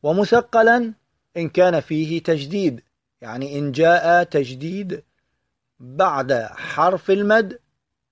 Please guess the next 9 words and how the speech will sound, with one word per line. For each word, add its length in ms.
كان 320
المد 460
لازما 1000
كلميا 840
مثقلا، 680
وإن 280
لم 180
يحصل 360
التجديد 640